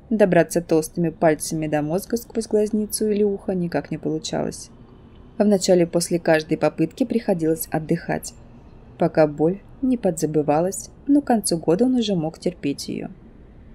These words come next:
За месяц постоянных упражнений человек понял, как ломать себе ноги так, чтобы получался удобный открытый перелом. Через два года он приучился одними точными движениями извлекать из раны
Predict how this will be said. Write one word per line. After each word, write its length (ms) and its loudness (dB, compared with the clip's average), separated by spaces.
За 180 2
месяц 360 2
постоянных 640 -2
упражнений 600 0
человек 400 -2
понял, 400 -6
как 200 -4
ломать 360 -2
себе 320 -4
ноги 420 -6
так, 280 -6
чтобы 300 -4
получался 680 -4
удобный 380 0
открытый 380 -6
перелом. 540 -4
Через 240 0
два 240 2
года 300 0
он 100 2
приучился 760 -2
одними 380 -2
точными 400 -4
движениями 600 -2
извлекать 500 -4
из 100 -6
раны 320 -2